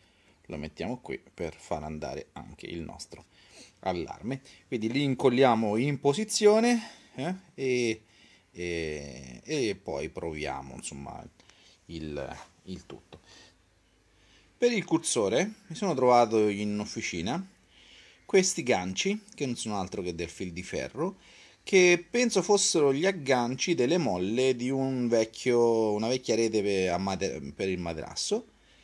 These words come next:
che effettivamente può andare benissimo per il nostro, per il nostro scopo. Quindi allungherò, aprirò questo, questo gancio, questo qui, mm? Lo incollo con la colla bicomponente sopra al magnete,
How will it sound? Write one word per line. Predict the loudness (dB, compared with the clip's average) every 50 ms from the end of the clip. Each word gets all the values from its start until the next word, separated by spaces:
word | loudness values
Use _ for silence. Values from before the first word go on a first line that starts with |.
| _ _ _ _ _ _
che | -4 0 0
effettivamente | 0 0 -2 -2 -2 -2 0 0 0 -2 0
può | 0 2 0
andare | 2 2 2 4 4 4 2
benissimo | 0 -2 -4 -4 -4 -4 -4 -4 -4 -6 -6 -4
per | -4 -4 -4 -2
il | -4 -4 -4
nostro, | -4 -6 -6 -8 -8 -8 -6 -4 -4 -4 -6 -10 -12
per | -10 -8 -6
il | -6
nostro | -6 -8 -8 -10 -10
scopo. | -12 -10 -8 -8 -10 -10 -10 -14 -18 _ -20 -20 -20 _ _
Quindi | -6 -4 0 2 4
allungherò, | 4 4 4 4 2 4 4 4 6 8 8 6 6 4 2 -4
aprirò | -4 -2 0 0 2 4 4 2 2
questo, | 0 -2 -4 -4 -6 -6 -4 -2 -2 -2 -2
questo | -4 -6 -8 -6 -8 -6
gancio, | -6 -6 -6 -8 -10 -8 -6 -4 -4
questo | -4 -4 -6 -8 -10 -10 -8 -8 -10 -10 -12
qui, | _ -10 -8 -8 -8 -8 -12 -20 -20 -20 -20 -16 -12 -10
mm? | -10 -10 -12 -16 -20 -20 -20 -20 _ _ -20 -20 _ _ _ _ _ _ _ _ _ -20 -20 -20 _ _ _ _ -6
Lo | 0 2 4 4
incollo | 4 2 2 6 8 8 8 8 8 4 2 2
con | 4 4
la | 4 4
colla | 6 6 4 4 4
bicomponente | 0 -2 -2 0 0 0 0 0 0 0 0 0 -2 -4 -6 -8 -8 -6
sopra | -4 -2 -2 -2 -2 -2 -2 -2
al | -2 -2 -2
magnete, | -2 -2 -2 -2 -4 -6 -10 -10 -12 -14 -14